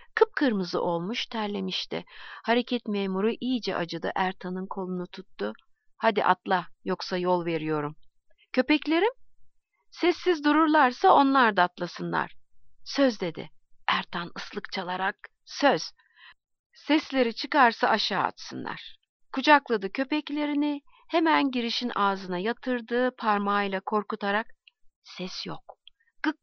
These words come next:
dediniz mi aşağıdasınız, bilin." Jolly de Vilda da başlarını ayaklarının üstüne koyarak uzandılar. Ertan kuşkulu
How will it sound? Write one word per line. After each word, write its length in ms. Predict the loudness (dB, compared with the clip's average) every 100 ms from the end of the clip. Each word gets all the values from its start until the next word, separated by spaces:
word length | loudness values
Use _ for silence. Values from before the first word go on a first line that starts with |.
| -8 -2
dediniz 420 | -2 -2 -6 -4
mi 100 | -4 -2
aşağıdasınız, 800 | -4 -4 -6 -8 -12 -12 -12 -8
bilin." 240 | -6 -6 -12 _ _ _ _ -20 -20 -18 -20 -20 _
Jolly 340 | 2 2 2 -4
de 200 | -6 -4
Vilda 340 | -4 -4 -4
da 140 | -2
başlarını 500 | -2 -2 -4 -6 -4
ayaklarının 640 | -2 -2 -2 -8 -10 -6 -6
üstüne 420 | -6 -12 -10 -10
koyarak 500 | -4 -4 -2 -4 -4
uzandılar. 640 | -6 -6 -6 -8 -10 -10 -12 _ -20 -20 -20 -20 _
Ertan 440 | 2 2 0 -2 -2
kuşkulu 640 | -6 -6 -6 -6 -4 -4